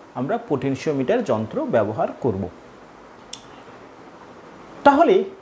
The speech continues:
ভোল্টমিটার কেন ব্যবহার করি? আবার প্রশ্ন আসলো যে আমরা যদি সুন্দর নিখুঁতভাবে potentiometer দিয়ে পরিমাপ করি তাহলে কেন ভোল্টমিটার ব্যবহার করি? ভোল্টমিটার এই কারণে ব্যবহার করি, ভোল্টমিটার instantly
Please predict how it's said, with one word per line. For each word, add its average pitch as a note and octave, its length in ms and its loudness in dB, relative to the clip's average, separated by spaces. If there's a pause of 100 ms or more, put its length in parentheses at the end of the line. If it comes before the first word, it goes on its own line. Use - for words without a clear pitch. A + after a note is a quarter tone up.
(680)
ভোল্টমিটার D4+ 540 2
কেন C#3 120 -2 (100)
ব্যবহার A#2+ 340 -2
করি? A#2 200 -4
আবার D3+ 220 4
প্রশ্ন C#3 220 -8 (140)
আসলো G2 200 -14 (640)
যে A#3 120 2
আমরা C#4 220 6
যদি C4+ 120 -2 (400)
সুন্দর A#3+ 300 2 (120)
নিখুঁতভাবে A#3 500 -2 (120)
potentiometer B3+ 680 2
দিয়ে G#3 180 4
পরিমাপ C#3 260 0 (100)
করি E3 140 0 (440)
তাহলে F#3+ 320 4 (320)
কেন D#4 140 4 (160)
ভোল্টমিটার G#3 520 4
ব্যবহার A2 360 -2
করি? F#2+ 160 -6 (960)
ভোল্টমিটার A#3+ 540 4 (460)
এই C#4+ 140 6
কারণে C#4 300 4
ব্যবহার A#2 300 -4 (100)
করি, A2 140 -10 (460)
ভোল্টমিটার C#4 440 4 (400)
instantly D#4+ 580 4